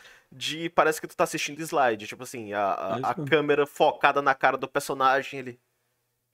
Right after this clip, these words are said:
Speaker 1: "Ma-, Masaka!" Aí fica tan, tan, tá a musiquinha <laughs> passando e entrega, tipo, porra.
Speaker 2: <laughs> Você sabe que tem uma, tem uma versão do One Piece que é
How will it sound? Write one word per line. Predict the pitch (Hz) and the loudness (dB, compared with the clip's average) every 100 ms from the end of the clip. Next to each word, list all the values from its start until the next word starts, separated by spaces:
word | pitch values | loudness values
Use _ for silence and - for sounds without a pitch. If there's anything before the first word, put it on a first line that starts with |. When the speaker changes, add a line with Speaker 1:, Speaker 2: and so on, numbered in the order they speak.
| _ | _
Speaker 1:
"Ma-, | 185 - _ _ | -14 -14 _ _
Masaka!" | 147 160 160 - 156 - _ _ _ _ _ _ _ _ _ _ | -6 -4 -4 -2 -2 -4 _ _ _ _ _ _ _ _ _ _
Aí | 123 | -4
fica | - 147 - _ | -2 -4 -6 _
tan, | 117 107 - _ _ _ | -10 -10 -16 _ _ _
tan, | 110 95 _ | -4 -4 _
tá | 113 | -4
a | |
musiquinha | 135 143 135 139 151 | -4 -8 -8 -6 -2
<laughs> | - 208 | 2 2
passando | - - - - 160 - 240 - - - | 2 0 -2 -4 -16 -18 -16 -16 -6 -4
e | |
entrega, | 151 _ 135 139 131 | -4 _ 0 0 -2
tipo, | 135 - | -8 -14
porra. | - 139 127 107 - _ _ - - _ _ _ _ | -10 -2 0 -2 -8 _ _ -20 -20 _ _ _ _
Speaker 2:
<laughs> | 170 139 208 208 - 240 - - | -10 -8 -6 -6 -8 -12 -16 -8
Você | - | -6
sabe | 165 208 185 | -4 -6 -6
que | - | -6
tem | 262 | -4
uma, | 262 226 127 | -2 -2 -4
tem | 120 | -4
uma | 160 | -4
versão | 180 214 - 165 | -4 -4 -4 -4
do | 160 | -2
One | 127 | -4
Piece | 120 131 147 - | -4 -6 -6 -10
que | - | -10
é | 107 101 92 | -8 -8 -8